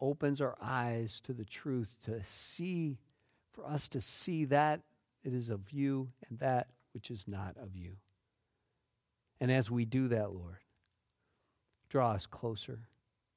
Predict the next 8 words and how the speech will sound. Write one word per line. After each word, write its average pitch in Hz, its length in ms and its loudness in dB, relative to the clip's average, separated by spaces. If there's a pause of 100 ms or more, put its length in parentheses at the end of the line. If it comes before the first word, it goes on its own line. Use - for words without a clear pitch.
(800)
strengthen 127 480 0
our 107 140 -2
faith, 85 360 -10 (1300)
and 107 160 -2
help 185 300 -8
us - 140 -4 (100)
understand 117 680 -2
truly 98 680 -4